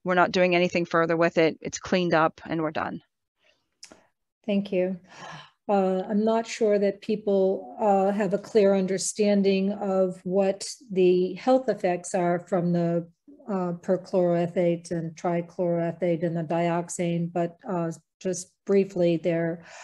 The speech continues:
Speaker 2: are a number of health-related effects, particularly as they are carcinogenic, uh, and have other systemic effects. So it's, uh, wonderful so far to see all the progress that you are making. So, um,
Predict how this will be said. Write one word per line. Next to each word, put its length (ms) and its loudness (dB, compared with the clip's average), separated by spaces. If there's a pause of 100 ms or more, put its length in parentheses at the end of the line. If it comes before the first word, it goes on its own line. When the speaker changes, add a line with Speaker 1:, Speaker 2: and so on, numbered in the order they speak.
(200)
Speaker 2:
are 160 0
a 40 2
number 440 2
of 100 -6
health-related 840 -2
effects, 440 -6
particularly 760 -4
as 260 -6
they 180 -4
are 300 -4 (300)
carcinogenic, 760 -6 (640)
uh, 60 -6 (200)
and 120 -4
have 200 -2
other 380 -4
systemic 640 -8
effects. 420 -8
So 220 -2
it's, 340 -6
uh, 220 -2 (600)
wonderful 480 -2
so 260 -2
far 240 2
to 100 -2
see 360 -2
all 260 -2
the 80 0
progress 580 -2
that 140 -6
you 120 -2
are 80 -2
making. 600 -4 (480)
So, 540 -2
um, 440 -4